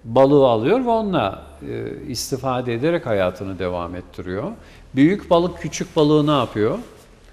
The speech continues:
Yutarak hayatını devam ettiriyor. Yani, e, dikkat edilirse mesela farenin istifade edeceği şeyler var.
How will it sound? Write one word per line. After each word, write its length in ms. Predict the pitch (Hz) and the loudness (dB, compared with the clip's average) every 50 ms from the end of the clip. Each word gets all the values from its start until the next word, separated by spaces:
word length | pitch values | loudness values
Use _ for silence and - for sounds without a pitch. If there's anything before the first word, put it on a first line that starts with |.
| - - - | -20 -16 -8
Yutarak 520 | 107 110 113 - 214 240 254 247 240 - | -8 -8 -2 2 2 4 4 2 2 2
hayatını 580 | 175 147 120 104 98 98 98 - 110 101 98 87 | 2 4 6 6 4 4 0 -2 -6 -6 -4 -2
devam 360 | 92 90 90 90 87 85 90 | 0 0 2 0 0 -2 -2
ettiriyor. 480 | 90 85 - - - 98 107 101 98 98 | -6 -6 -8 -10 -8 -4 -2 -2 -2 -2
Yani, 460 | 110 135 147 147 135 120 117 107 107 - - - - - - - - - - - | -2 0 0 0 0 0 -2 -6 -6 -8 -14 -20 -20 -20 -20 -20 -20 -20 -8 -4
e, 500 | 123 117 117 117 117 117 117 120 120 127 151 135 | -2 0 0 0 0 0 -2 -2 -4 -6 -2 -2
dikkat 380 | 151 151 156 - 185 180 185 | -2 -2 2 2 2 2 2
edilirse 640 | 185 170 160 170 180 202 196 165 - - - 107 98 120 - - - | 0 0 0 2 4 4 4 4 2 0 0 -2 -2 -2 -8 -10 -6
mesela 460 | 139 139 147 139 - 143 127 127 131 | -2 -2 -2 0 0 0 2 2 0
farenin 680 | 127 - 147 143 151 151 151 151 147 147 156 156 147 131 | 0 4 6 6 6 6 6 4 4 4 2 2 2 0
istifade 640 | 127 - - - 139 123 131 120 117 117 110 110 | -2 -4 -2 -2 -4 -2 0 0 0 0 0 -2
edeceği 420 | 107 101 107 104 - 110 95 98 98 | -2 -2 -2 -2 0 2 2 2 2
şeyler 440 | - - 98 90 82 80 76 71 71 | 0 -2 -4 -4 -2 -2 -4 -6 -6
var. 460 | 71 78 82 98 139 143 - - | -8 -8 -8 -8 -8 -10 -14 -20